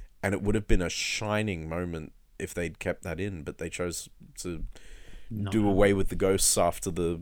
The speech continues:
Speaker 1: second film, unfortunately.
Speaker 2: Which is such a shame. Such a total shame.
Speaker 1: Yeah.
Speaker 2: I don't know why they
Speaker 1: But
Speaker 2: did
Speaker 1: there,
Speaker 2: that.
Speaker 1: but there is this,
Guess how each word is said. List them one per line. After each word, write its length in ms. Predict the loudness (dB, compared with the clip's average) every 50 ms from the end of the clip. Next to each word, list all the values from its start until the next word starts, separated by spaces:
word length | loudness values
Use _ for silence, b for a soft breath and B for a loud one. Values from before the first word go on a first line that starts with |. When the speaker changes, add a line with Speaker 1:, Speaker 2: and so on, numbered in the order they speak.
| -10 -8 -4
Speaker 1:
second 420 | -2 0 0 0 0 -2 -6 -4
film, 280 | -4 -4 -4 -2 -4 -8
unfortunately. 720 | -8 -10 -8 -8 -8 -8 -6 -6 -6 -4 -2 -2 -2 -2
Speaker 2:
Which 200 | -4 -4 -2 -2
is 140 | 0 0 0
such 220 | 0 0 0 -2
a 40 | -4
shame. 400 | -2 0 0 0 0 -2 -6 -10 -14 -16 -18 -18 -18 -20 -20 -20 -20 -20 -18
Such 240 | -6 -4 -4 -4 -2
a 60 | -4
total 260 | -4 -2 4 6 6 6
shame. 280 | 6 2 0 -2 -2 2
Speaker 1:
Yeah. 300 | 6 8 8 10 10 8 6 2 -2 -8 -10 -10 B B B B B B B B B B B B B B B B B B B B B B B -4
Speaker 2:
I 40 | -4
don't 100 | -2 -2
know 80 | 0 -2
why 80 | -2
they 100 | 0 0
Speaker 1:
But 80 | 0 4
Speaker 2:
did 20 | 6 6
Speaker 1:
there, 80 | 6 6
Speaker 2:
that. 120 | 4 -2 -6 -2
Speaker 1:
but 120 | -2 2 4
there 140 | 4 4 4
is 160 | 4 2 0
this, 380 | -2 -2 0 0 0 -2 -4